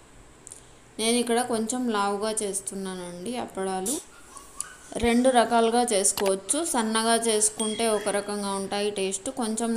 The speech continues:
లావుగా చేసుకుంటే ఒక రకంగా ఉంటాయి అన్నమాట. నేను ఇక్కడ కొంచెం లావుగా చేస్తున్నాను, మీరు రెండు రకాలుగా ట్రై చేయొచ్చు.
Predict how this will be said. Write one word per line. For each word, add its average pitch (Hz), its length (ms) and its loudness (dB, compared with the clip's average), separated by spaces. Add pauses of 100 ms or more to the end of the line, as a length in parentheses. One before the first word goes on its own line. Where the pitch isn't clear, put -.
లావుగా 202 360 2
చేసుకుంటే 196 560 -4
ఒక 196 180 -6
రకంగా 190 360 -6 (100)
ఉంటాయి 185 320 -8
అన్నమాట. 185 360 -8 (680)
నేను 240 200 4
ఇక్కడ 247 140 0 (120)
కొంచెం 240 320 0 (120)
లావుగా 202 320 0 (120)
చేస్తున్నాను, 190 640 -6 (1400)
మీరు 214 180 2 (160)
రెండు 202 260 -4
రకాలుగా 202 460 -2
ట్రై 190 140 -2 (140)
చేయొచ్చు. 185 400 -6